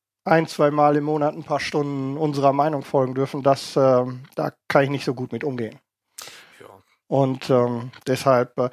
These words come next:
Speaker 1: ich möchte an dieser Stelle einen Filmblog empfehlen. Das ist der,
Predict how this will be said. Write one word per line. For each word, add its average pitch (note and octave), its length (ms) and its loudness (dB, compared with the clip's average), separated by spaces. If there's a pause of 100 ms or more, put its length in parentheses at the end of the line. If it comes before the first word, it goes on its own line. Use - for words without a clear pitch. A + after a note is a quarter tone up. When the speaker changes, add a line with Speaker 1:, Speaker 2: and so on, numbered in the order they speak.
(140)
Speaker 1:
ich D3+ 120 -2
möchte A#3 240 4
an A3 60 4
dieser G#3 240 4
Stelle G3+ 480 2
einen D3 880 0
Filmblog F3 760 -2
empfehlen. F#3+ 600 -2
Das D#3 280 -4
ist - 340 -10
der, C3+ 480 2